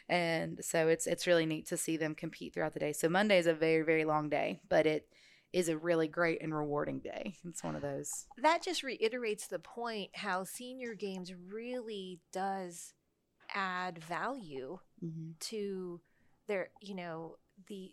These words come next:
Speaker 2: the area that we live in, because if there's that level of commitment, like, "I'm gonna be there for all these," and 'cause there are a lot of events,
Speaker 1: Yeah.
Speaker 2: that's a significant commitment that a person would make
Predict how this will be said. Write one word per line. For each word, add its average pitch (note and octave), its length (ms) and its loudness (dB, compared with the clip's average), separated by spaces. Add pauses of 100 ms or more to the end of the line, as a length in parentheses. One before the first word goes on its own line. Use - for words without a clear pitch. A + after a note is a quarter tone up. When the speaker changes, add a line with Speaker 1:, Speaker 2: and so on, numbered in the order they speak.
Speaker 2:
the G3 200 -12
area G3 280 -2
that F3 200 -4
we E3 140 -8
live G#3 280 -2
in, C#3+ 280 -8
because F#3 380 -8
if F#3 180 -8
there's G#3+ 240 -4
that F#3 300 -4
level F#3+ 360 -2
of D3+ 200 -6
commitment, E3+ 720 -8
like, C#3+ 260 -12
"I'm A#3 160 -4
gonna F3 200 -2
be F#3 240 -4
there F3+ 220 0
for E3 220 -4
all G3+ 180 0
these," F3 240 -6 (120)
and F#3 180 -4
'cause F#3 260 -6 (160)
there B3 280 4
are B3+ 220 8
a F3 80 4
lot D#3+ 420 0
of F3 120 0
events, D#3 680 -4 (400)
Speaker 1:
Yeah. D#4 120 6
Speaker 2:
that's - 200 2
a F#3+ 60 -2
significant F3+ 1000 -6
commitment E3+ 720 -8
that D#3 140 -4
a D3+ 60 -4
person D#3 440 -10
would D3 160 -10
make D#3+ 420 -6